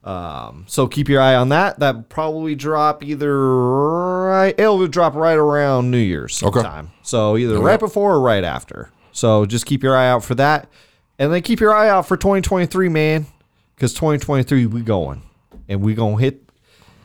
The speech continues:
Speaker 1: and we're gonna do more of these. We're gonna do more interviews.
Speaker 2: More interviews.
Speaker 1: We're gonna do more album reviews.
Speaker 2: More
Speaker 1: We're gonna
Speaker 2: reviews.
Speaker 1: do more spotlights. We're gonna get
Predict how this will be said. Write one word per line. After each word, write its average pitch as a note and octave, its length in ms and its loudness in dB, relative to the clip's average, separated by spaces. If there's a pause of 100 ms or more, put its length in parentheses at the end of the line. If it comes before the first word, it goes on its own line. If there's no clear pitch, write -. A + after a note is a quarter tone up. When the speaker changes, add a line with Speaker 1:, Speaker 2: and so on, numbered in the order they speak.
(140)
Speaker 1:
and A#2 100 -8
we're A2 100 -8
gonna A2+ 140 -4
do G#2 120 -6
more A#2 240 -2
of A2+ 100 0
these. F3 380 -2
We're C3+ 120 -6
gonna B2+ 100 -6
do A2+ 160 -6
more G#2 260 -6
interviews. G3+ 540 0
Speaker 2:
More F#2+ 180 2
interviews. G#2 380 2
Speaker 1:
We're G#2 120 0
gonna B2+ 160 -4
do A2+ 180 -4
more G#2 280 -4
album G3+ 380 2
reviews. G#3 420 -4
Speaker 2:
More F#2+ 200 4
Speaker 1:
We're F#2+ 40 2
gonna F#2 120 2
Speaker 2:
reviews. C3 400 2
Speaker 1:
do A#2 260 0
more A#2+ 340 2
spotlights. G#3 840 0
We're D#3+ 180 -4
gonna C#3+ 240 -2
get B2+ 340 -2